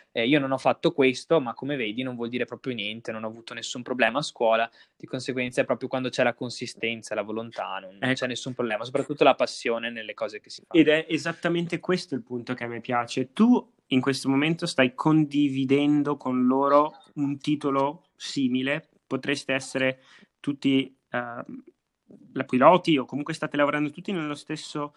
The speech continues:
Speaker 2: eh, nello stesso ambito, nonostante ci siete arrivati con percorsi decisamente diversi. Il loro è forse stato più tradizionale per una persona che aspirava o ambiva a diventare un pilota,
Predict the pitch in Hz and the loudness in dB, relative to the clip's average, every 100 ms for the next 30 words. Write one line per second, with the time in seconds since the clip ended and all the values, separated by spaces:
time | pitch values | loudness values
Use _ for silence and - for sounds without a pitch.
0 | - - _ 135 131 135 143 - 170 160 | -20 -20 _ -8 -4 -4 -4 -6 -6 0
1 | 165 190 208 190 143 143 - 165 165 - | 2 2 0 -2 -2 -4 -6 -6 -6 -14
2 | - - - 156 160 139 131 135 135 143 | -14 -12 -8 -8 -6 -4 -2 -2 -2 -10
3 | 135 127 123 - 123 - 123 - 110 117 | -8 -8 -10 -10 -12 -10 -10 -10 -10 -8
4 | 110 - 110 107 101 98 - 123 135 131 | -8 -8 -4 -2 -2 -2 2 6 6 6
5 | 123 127 117 123 117 117 117 120 - 110 | 4 -2 -8 -8 -8 -8 -8 -10 -8 -8
6 | 110 - 117 107 135 165 143 113 117 - | -8 -8 -6 -4 -4 -6 -6 -6 -10 -10
7 | 113 - 110 - - 117 110 107 110 107 | -10 -12 -16 -12 -4 -2 -2 -4 -8 -8
8 | 107 110 110 104 107 - 107 107 - 113 | -8 -6 -6 -6 -10 -8 -8 -8 -10 -4
9 | 110 117 160 | -2 2 0